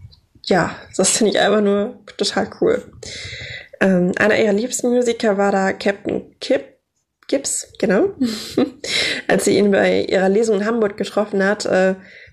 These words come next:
<laughs> äh, hat sie sich ihr eigenes Buch von ihm signieren lassen, ähm, was er selbst auch ironisch fand, ähm, <laughs> weil sie ja eigentlich diejenige war, die ein Buch signieren sollte. Ich find das auch, ich find das so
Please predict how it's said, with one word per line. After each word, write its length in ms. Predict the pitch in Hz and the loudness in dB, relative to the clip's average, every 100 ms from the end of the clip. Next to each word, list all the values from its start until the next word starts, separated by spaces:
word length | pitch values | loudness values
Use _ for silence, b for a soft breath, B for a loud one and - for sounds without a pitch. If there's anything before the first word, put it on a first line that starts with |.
| B B - | B B -10
<laughs> 720 | - - - - - - - | -18 -16 -14 -10 -8 -8 -6
äh, 340 | - 185 175 - | 0 2 2 2
hat 320 | 214 208 - | 2 0 2
sie 140 | 214 | 2
sich 220 | 202 214 | 2 0
ihr 120 | - - | 0 2
eigenes 420 | 226 254 - - | 2 2 0 0
Buch 160 | 226 | -2
von 200 | 320 226 | 0 -4
ihm 340 | - 165 254 247 | -2 0 2 2
signieren 680 | 214 214 190 208 240 202 190 | 0 0 0 2 2 2 0
lassen, 560 | 170 202 - 196 247 B B B B B - | 0 -4 -4 -6 -6 B B B B B -2
ähm, 580 | 196 196 196 202 - _ _ _ _ - - | 2 2 0 -4 -12 _ _ _ _ -12 -6
was 240 | 170 233 - | 0 0 2
er 140 | 208 | 2
selbst 300 | 185 226 - | 2 0 0
auch 120 | 214 | -4
ironisch 600 | 208 208 196 226 233 190 - | 0 0 2 2 0 -2 -4
fand, 380 | 185 233 214 - | -2 -2 -2 0
ähm, 600 | 196 190 190 180 - - - B B _ | 0 0 0 -2 -6 -14 -20 B B _
<laughs> 1160 | - - - - - _ _ _ _ - - - | -4 -2 -2 -8 -14 _ _ _ _ -16 -16 -2
weil 120 | 202 | 2
sie 120 | 208 254 | 4 4
ja 100 | - | 2
eigentlich 260 | 180 190 | 2 0
diejenige 380 | 170 180 185 180 | -2 0 0 2
war, 140 | 180 | 0
die 100 | 180 | 0
ein 100 | 175 | 0
Buch 120 | 196 208 | -2 -2
signieren 400 | 185 185 185 170 | 0 2 2 2
sollte. 280 | 170 180 | 2 0
Ich 140 | 190 - | -2 -4
find 180 | 190 196 | -6 -4
das 140 | - | -2
auch, 180 | - - | -2 -2
ich 180 | 196 - | -4 -4
find 180 | 202 | -2
das 160 | 202 - | -2 0
so 180 | 277 | 0